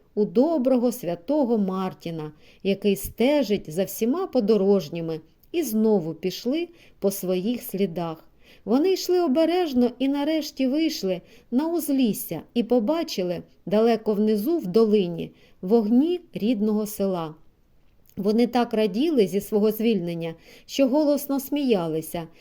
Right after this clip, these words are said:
і земля здавалася їм срібною квіткою, а місяць золотою. Посміявшись, вони засумували, бо згадали про свою бідність, і один з них сказав: «Чому ми радіємо?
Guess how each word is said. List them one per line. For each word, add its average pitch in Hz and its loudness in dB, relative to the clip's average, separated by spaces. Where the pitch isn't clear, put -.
і 254 2
земля 285 0
здавалася 254 0
їм 247 2
срібною 302 -2
квіткою, 214 -4
а 180 -6
місяць 247 -2
золотою. 170 -6
Посміявшись, 320 -2
вони 302 0
засумували, 233 0
бо 185 -2
згадали 233 0
про 240 -2
свою 240 0
бідність, 208 -2
і 254 4
один 277 4
з 220 0
них 240 2
сказав: 175 -4
«Чому 440 2
ми 262 4
радіємо? 180 0